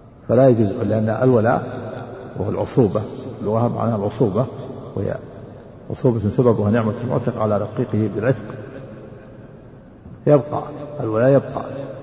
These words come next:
ما ينتقل إلى غيره، لا ينتقل، لا، لا يباع ولا يوهب،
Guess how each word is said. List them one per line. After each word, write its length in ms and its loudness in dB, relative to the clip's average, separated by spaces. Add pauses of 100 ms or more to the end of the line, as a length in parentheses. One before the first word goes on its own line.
(600)
ما 140 4
ينتقل 380 2 (2000)
إلى 160 0
غيره، 340 0 (500)
لا 120 0
ينتقل، 380 -4
لا، 200 0 (1040)
لا 80 6
يباع 420 6
ولا 200 2
يوهب، 320 4